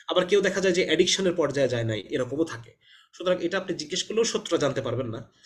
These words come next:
হ্যাঁ, সুতরাং, আহ, এমনি আপনি গ্রসলি জিজ্ঞেস করতে পারেন যে আপনার কোনো, আহ, ইন্টারনেট কেন্দ্রিক কোনো খারাপ অভ্যাস আছে কিনা, বা এটা আপনি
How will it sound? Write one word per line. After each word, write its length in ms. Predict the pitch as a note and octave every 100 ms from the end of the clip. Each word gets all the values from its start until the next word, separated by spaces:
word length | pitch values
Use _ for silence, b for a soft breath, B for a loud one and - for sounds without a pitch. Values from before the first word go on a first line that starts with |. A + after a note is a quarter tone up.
| B B B
হ্যাঁ, 200 | G3+ C#3+
সুতরাং, 400 | A#2 D3+ D3 C#3+ - b b b B2
আহ, 200 | A#2 A2 -
এমনি 220 | G3 G3+
আপনি 180 | F3+ D#3
গ্রসলি 400 | B2+ C#3+ C#3 B2+
জিজ্ঞেস 180 | C3+
করতে 180 | - -
পারেন 200 | A2+ G2
যে 100 | G2
আপনার 240 | G#2+ - G2+
কোনো, 280 | G#2+ G#2 F2
আহ, 460 | - - F#2 - -
ইন্টারনেট 540 | F3+ D3+ E3+ E3 G#3+ -
কেন্দ্রিক 360 | F#3 D#3 D#3
কোনো 140 | D3+ C3+
খারাপ 300 | - C3+ B2+
অভ্যাস 260 | A#2 B2+
আছে 160 | A#2+ A#2
কিনা, 200 | G2+ - _ _ _ b b b _ -
বা 140 | A2
এটা 320 | G#2 A2 B2 G#2+
আপনি 360 | - A2+ G#2